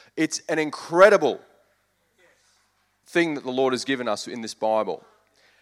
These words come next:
And so I want to encourage you, spend some time with him and see what he says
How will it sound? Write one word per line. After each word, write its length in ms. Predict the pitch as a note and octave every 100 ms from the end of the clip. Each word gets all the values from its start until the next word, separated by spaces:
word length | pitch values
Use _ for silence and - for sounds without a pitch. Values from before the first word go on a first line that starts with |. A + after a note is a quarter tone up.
| _ -
And 140 | A#2+
so 120 | A#2 D#3+
I 20 |
want 80 | G3+
to 120 | F3
encourage 400 | E3+ D#3 B2+ A#2+
you, 280 | C#3 A2+ A#2
spend 340 | - D3+ F3
some 160 | F3+ E3
time 240 | D#3+ C3+
with 160 | B2 A2+
him 240 | A2+ A2
and 160 | A2 -
see 160 | D3
what 160 | C#3+ C3+
he 100 | B2+
says 460 | - A#2 A2 -